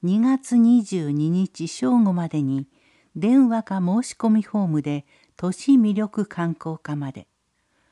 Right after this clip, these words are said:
八七零零四四二。申し込みフォームのキューアールコードが掲載されています。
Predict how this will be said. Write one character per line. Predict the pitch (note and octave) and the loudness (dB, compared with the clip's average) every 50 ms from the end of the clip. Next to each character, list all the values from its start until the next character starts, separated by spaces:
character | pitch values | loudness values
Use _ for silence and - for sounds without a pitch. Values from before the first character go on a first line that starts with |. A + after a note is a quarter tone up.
| _ | _
八 | _ - G3 G3 - - C4+ | _ -10 -10 -6 0 4 6
七 | B3+ C4 B3+ A#3 G3 D#3+ | 6 6 6 4 2 0
零 | C#3+ D3+ D3 C#3 C3 B2 - _ _ _ _ | -2 -4 -6 -6 -8 -10 -14 _ _ _ _
零 | - D#3 F#3 A3 B3+ C4 B3+ A#3+ | -6 -2 0 2 2 4 4 4
四 | A#3+ A#3+ A3+ G3+ F3 D3+ | 2 2 2 2 0 0
四 | D3+ D3+ D#3 D#3+ | -2 -2 -2 -2
二。 | D#3+ D#3+ D#3 C#3+ C3+ C3+ - _ _ _ _ _ _ _ _ _ _ _ _ _ _ _ _ _ _ _ - | 0 0 0 -2 -2 -4 -8 _ _ _ _ _ _ _ _ _ _ _ _ _ _ _ _ _ _ _ 0
申 | G#3+ B3 C#4 | 2 2 2
し | C#4 - - - | 2 -2 -4 0
込 | - B3 | 4 4
み | A#3 A#3 | 4 4
フ | A3+ - - A3 | 4 2 -2 0
ォ | G#3+ | 0
ー | F#3+ | 0
ム | E3 D3+ | 0 0
の | C#3+ D3 D3+ | -2 -2 -4
キ | D3 - - G#3+ A#3 | -6 -6 -4 0 0
ュ | A#3+ | 0
ー | A#3 A3+ A3 | 0 0 -2
ア | |
ー | G#3 | -4
ル | G#3 | -6
コ | G3+ _ - G#3 G3 | -8 _ -6 -6 -6
ー | F3 | -4
ド | D3+ E3+ | -6 -8
が | D3+ D3 | -8 -8
掲 | D#3 - - F3+ F3 | -10 -8 -8 -8 -8
載 | - - - E3 E3 | -8 -8 -10 -10 -10
さ | - - D#3 | -10 -10 -10
れ | D3+ D3 | -10 -10
て | - - D#3 | -12 -12 -10
い | D3 D3 | -10 -8
ま | C#3+ C#3+ D3 E3+ | -8 -8 -10 -10
す。 | - _ _ _ | -14 _ _ _